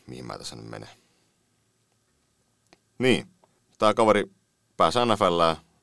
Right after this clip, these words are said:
mikä on siis kovin liiga. Se valittiin viimeisenä. Ja kun se valitaan viimeisenä, niin sä tulet luultavasti siis raidaan benchiä. Eli sä tulet istuun siellä penkillä, kattoo kun muut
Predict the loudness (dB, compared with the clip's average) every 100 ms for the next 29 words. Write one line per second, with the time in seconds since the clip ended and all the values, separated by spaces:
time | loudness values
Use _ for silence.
0 | -12 -8 -6 -6 -8 -4 -2 -2 0 -2
1 | -2 -8 _ _ _ _ _ _ _ _
2 | _ _ -12 -4 -4 -4 -10 -6 -4 -2
3 | -2 -4 -6 -10 _ _ _ _ -14 -10
4 | -4 -2 0 0 2 0 0 -2 -4 -4
5 | -6 -4 -4 -2 -4 -6 -10 -8 -8 -8
6 | -12 _ _ _ -10 -2 0 2 0 -2
7 | 0 -2 -2 -6 -6 -6 -10 -18 -14 -12
8 | -12 -8 -8 -6 -6 -6 -4 -2 -2 -2
9 | -4 -6 -8 -10 -14 -12 -10 -8 -6 -6
10 | -8 -14